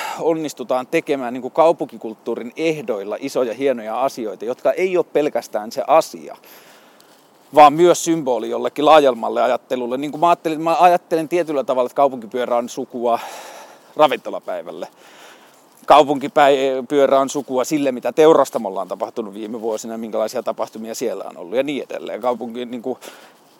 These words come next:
kaupunkipyörä on jollain täsmällä tavalla sukua ehkä Flow-festivaalille myös. Ja tota, no, anyways,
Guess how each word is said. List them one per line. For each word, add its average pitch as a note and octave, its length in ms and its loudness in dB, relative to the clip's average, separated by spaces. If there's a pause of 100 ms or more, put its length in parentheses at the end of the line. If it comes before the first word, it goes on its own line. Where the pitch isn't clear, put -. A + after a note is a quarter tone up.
(120)
kaupunkipyörä B2 640 0
on C3 100 2
jollain B2+ 300 2
täsmällä B2 300 -2
tavalla A#2+ 360 2
sukua B2 400 0
ehkä B2 180 -2
Flow-festivaalille G2+ 920 0
myös. A2 460 -10 (380)
Ja B2 220 0
tota, A#2+ 320 2 (1400)
no, D#3+ 200 2 (320)
anyways, D#3+ 420 0